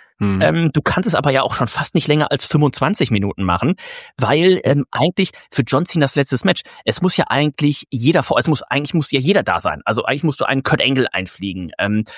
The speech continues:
Speaker 2: du musst eigentlich alle Leute einfliegen, äh, die irgendwie, und dann müssen die eigentlich, eigentlich nochmal in den Ring kommen. Ähm, ich weiß nicht, ob man das da macht oder ob er da vielleicht einfach nur eine Rede hält und man kündigt dann einfach nochmal an, ah ja, nächste Woche bei Raw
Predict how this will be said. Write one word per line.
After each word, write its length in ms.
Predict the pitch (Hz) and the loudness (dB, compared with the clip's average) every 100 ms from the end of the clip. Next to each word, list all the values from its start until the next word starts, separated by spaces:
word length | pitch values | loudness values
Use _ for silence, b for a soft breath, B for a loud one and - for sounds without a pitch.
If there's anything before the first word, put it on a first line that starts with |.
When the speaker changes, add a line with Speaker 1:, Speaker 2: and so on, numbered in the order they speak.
| B | B
Speaker 2:
du 100 | 139 | 2
musst 240 | 160 - - | 2 2 -2
eigentlich 220 | - - | -4 0
alle 120 | 247 | 0
Leute 340 | 123 104 - | 2 0 0
einfliegen, 640 | 98 113 - 107 101 104 104 | -2 -4 -4 -4 -2 -4 -2
äh, 180 | 107 | -2
die 160 | 104 113 | -2 -2
irgendwie, 320 | 110 107 117 | -2 0 -2
und 80 | 113 | 0
dann 220 | 127 143 | 0 0
müssen 160 | 151 - | -2 0
die 100 | 104 | 0
eigentlich, 180 | 160 156 | 0 0
eigentlich 120 | 165 | 2
nochmal 160 | 160 | 2
in 40 | 147 | 2
den 80 | 214 | 2
Ring 100 | 247 | 2
kommen. 220 | 208 196 B B B - | 0 -2 B B B -4
Ähm, 280 | 160 160 165 | -2 0 -2
ich 80 | - | -2
weiß 140 | 190 | 0
nicht, 100 | 220 | 0
ob 60 | 143 | 0
man 100 | 135 | 0
das 160 | 127 | -2
da 160 | - 117 | -2 0
macht 180 | 202 190 | 0 0
oder 140 | 147 | 0
ob 80 | - | 0
er 80 | 127 | 0
da 180 | - 147 | -2 -2
vielleicht 280 | 147 143 | -2 -2
einfach 180 | 143 147 | -2 0
nur 100 | 143 | 2
eine 160 | 131 117 | 2 2
Rede 200 | 180 180 | 2 2
hält 200 | 180 - | 0 0
und 80 | 143 | -2
man 140 | 139 | -2
kündigt 340 | - 175 180 | 0 0 0
dann 120 | 147 131 | 0 0
einfach 180 | 147 | 0
nochmal 200 | 143 143 - | 0 0 -2
an, 160 | 156 - B | -4 -8 B
ah 100 | - | -2
ja, 80 | 127 | 0
nächste 340 | 127 156 - 147 | 2 0 0 -2
Woche 140 | 135 | 0
bei 100 | 131 | 0
Raw 300 | 123 135 | 2 2